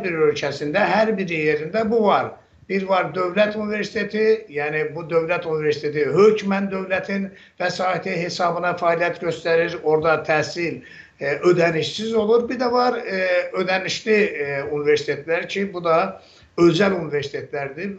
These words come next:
Azərbaycanda da məhz belə olmalıdır. Azərbaycanda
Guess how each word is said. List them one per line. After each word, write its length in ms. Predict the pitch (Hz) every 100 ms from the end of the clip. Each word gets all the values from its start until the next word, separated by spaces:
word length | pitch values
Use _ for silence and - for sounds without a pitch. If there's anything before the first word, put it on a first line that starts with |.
| -
Azərbaycanda 720 | 147 151 156 165 160 190 214 220
da 80 | 214
məhz 300 | 214 175 165
belə 240 | 190 214
olmalıdır. 720 | 208 160 131 120 113 110 110 _ - - - _ -
Azərbaycanda 800 | 190 214 220 220 214 226 226